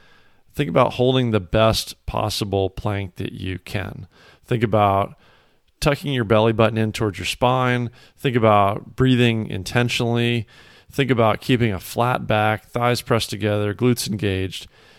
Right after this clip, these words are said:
Can you make this the best high plank you've ever done and hold it for three or four minutes? So give that a try. And in hindsight, think about what happened. Were you able to do those things?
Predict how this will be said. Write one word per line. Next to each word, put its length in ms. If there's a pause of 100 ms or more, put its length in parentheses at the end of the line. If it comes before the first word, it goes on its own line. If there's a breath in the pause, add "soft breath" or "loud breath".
(120)
Can 200
you 280
make 320
this 260
the 140
best 540
high 360
plank 480
you've 320
ever 280
done 400 (380 soft breath)
and 140
hold 400
it 180 (280)
for 140
three 280
or 60
four 220
minutes? 560 (580)
So 60
give 180
that 120
a 60
try. 320
And 160
in 100
hindsight, 580
think 160
about 400 (400 soft breath)
what 200
happened. 540 (480)
Were 120
you 60
able 120
to 60
do 140
those 280
things? 480